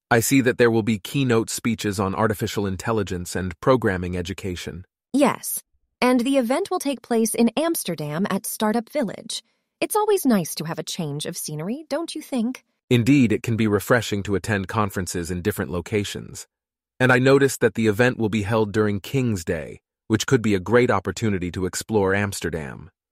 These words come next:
Speaker 2: Definitely. And it looks like the deadline for submitting papers is coming up soon on March twenty-sixth.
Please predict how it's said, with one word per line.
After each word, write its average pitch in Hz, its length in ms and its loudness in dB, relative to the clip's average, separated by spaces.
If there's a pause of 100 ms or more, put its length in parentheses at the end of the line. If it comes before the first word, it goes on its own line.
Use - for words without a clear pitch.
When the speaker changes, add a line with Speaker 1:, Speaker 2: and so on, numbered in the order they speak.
(120)
Speaker 2:
Definitely. 208 640 2 (460)
And 220 220 6
it 226 140 4
looks 311 260 0
like 311 120 0
the 196 80 2
deadline 208 480 2
for 190 140 -4
submitting 190 460 2
papers 202 440 -2
is 175 120 -4
coming 220 260 0
up 185 140 0
soon 226 420 -2
on 156 140 -2
March 190 300 -2
twenty-sixth. 202 760 -2